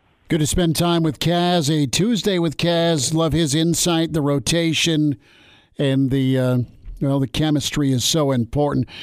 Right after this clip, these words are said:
Really good story on chemistry and that, that Bama factor, right? Yeah, you have Stefan Wynn that not only is six three, six four with, uh, great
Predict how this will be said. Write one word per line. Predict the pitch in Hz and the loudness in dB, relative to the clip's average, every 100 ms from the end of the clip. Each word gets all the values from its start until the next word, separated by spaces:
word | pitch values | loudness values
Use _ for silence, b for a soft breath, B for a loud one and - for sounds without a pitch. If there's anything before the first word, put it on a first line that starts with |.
| B B | B B
Really | 202 277 | -2 0
good | 208 156 | 0 0
story | - 196 180 175 170 | 0 2 2 2 0
on | - 180 180 170 160 | 0 2 2 0 -2
chemistry | - 175 170 156 - 175 170 170 - | -2 0 0 0 0 0 0 0 0
and | 175 160 160 151 127 B B B B B B - | 0 2 2 0 -2 B B B B B B -4
that, | 165 160 - - | 0 0 -2 -2
that | 175 147 | -2 0
Bama | 131 175 220 170 | 0 0 0 0
factor, | - 147 113 - - - - - - | -2 -4 -4 -6 -6 -6 -10 -12 -4
right? | 147 156 165 - - | -2 0 -2 -6 -4
Yeah, | 165 147 | -2 0
you | 143 151 | 0 0
have | 156 170 156 147 | 0 0 0 -2
Stefan | - - 156 170 160 151 | -4 -2 -2 0 0 0
Wynn | 139 165 170 170 | 0 0 0 0
that | 151 139 - | 0 -2 -6
not | 175 160 156 | -4 -2 0
only | 160 165 156 151 | 0 0 0 0
is | 139 123 - B B B B B B B - | 0 -2 -4 B B B B B B B -4
six | - 180 - | -2 -2 0
three, | 170 175 | 0 0
six | 143 175 151 - | 0 -2 -2 -2
four | 180 165 160 156 156 | 2 2 2 2 0
with, | 143 139 143 - | 0 0 -2 -2
uh, | 151 | -2
great | 143 135 160 156 | 0 0 2 0